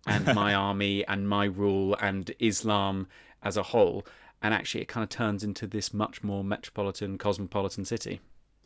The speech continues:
Speaker 2: That is really interesting. I mean, I wonder how many people, I mean, how many places can we s-, talk about the actual founder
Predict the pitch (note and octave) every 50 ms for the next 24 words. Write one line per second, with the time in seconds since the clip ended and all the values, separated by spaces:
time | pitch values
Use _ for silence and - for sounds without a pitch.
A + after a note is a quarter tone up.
0 | _ _ _ _ - D3 D#3 G2+ D3 C#3 A#2+ A#2+ B2 B2 A#2 G#2+ F#2+ F2 E2+ -
1 | F#2 - - F2+ E2+ - G#2+ A2 A#2 A#2 A#2 B2 B2 C#3 C#3 C#3 B2+ A2 C3 C3
2 | B2+ A#2+ A#2+ A2+ A2+ - - - A2 A2+ A2 G2 F#2 F2+ - _ _ _ _ _
3 | _ _ _ _ _ - A2 A#2 A2+ A2 G#2+ A2+ C3 C#3 C#3 C3 B2+ A#2 A2+ -
4 | - - A#2+ A#2+ A#2 - G#2+ F2+ - - A#2 G#2 G2+ G2 - - - - A#2+ A#2
5 | G#2 - G2 F#2+ F2 E2 F#2+ G2 - A2 A#2 - - - - F#2+ - - - A2+
6 | G#2+ A#2 A#2+ A#2 G#2 F2+ D#2+ D#2 E2